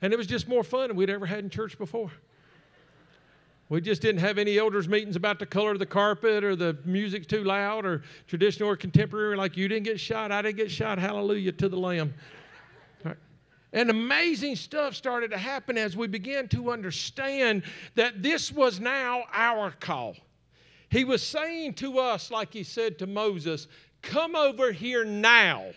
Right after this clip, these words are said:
I'm gonna send you to the city. Come over here now," he says to Moses. "Not tomorrow, not next week, not when you feel better prepared. Come over here now. I'm gonna send you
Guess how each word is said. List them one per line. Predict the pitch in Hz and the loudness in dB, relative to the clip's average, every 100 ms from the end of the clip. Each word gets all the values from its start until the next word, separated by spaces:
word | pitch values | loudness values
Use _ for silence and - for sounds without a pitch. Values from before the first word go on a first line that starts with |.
| - _ _ _ _ _ _ _ | -18 _ _ _ _ _ _ _
I'm | 147 202 | -4 0
gonna | 202 202 170 | 2 2 2
send | - - 220 190 151 | -2 0 2 2 -2
you | 190 208 170 156 147 - _ - | -4 -2 -2 -4 -8 -16 _ -8
to | 165 | -6
the | 143 | -6
city. | - 175 143 | -6 -6 -6
Come | 139 285 359 | -6 -4 -2
over | 339 294 285 | -2 -2 -2
here | 214 240 233 214 - _ - | -4 -4 -2 -4 -8 _ -6
now," | 151 214 240 185 113 90 _ _ _ | 0 0 0 -6 -10 -14 _ _ _
he | 175 160 | -6 -4
says | 190 147 120 | -4 -6 -8
to | 139 | -10
Moses. | 127 123 131 165 | -10 -10 -8 -4
"Not | 254 - | -2 -4
tomorrow, | 269 220 208 165 143 180 - _ _ - | -8 -8 -6 -4 -4 -8 -12 _ _ -4
not | 196 277 294 | -2 -2 -2
next | 254 - 190 | -2 -2 -4
week, | 175 170 180 | -2 -2 -4
not | 220 269 | -4 -2
when | 285 254 | -4 -4
you | 233 | -6
feel | - 214 | -4 -4
better | 190 190 170 | -2 -4 -4
prepared. | 175 151 190 196 180 - - - - | -10 -6 -2 0 0 -4 -18 0 6
Come | 320 339 | 8 8
over | 311 262 220 | 2 4 2
here | 226 233 | 2 0
now. | 208 220 208 196 202 | 0 0 0 0 -2
I'm | 190 | -4
gonna | 190 202 | -2 -2
send | 165 - 226 214 170 | -2 -6 -6 -6 -6
you | 202 | -4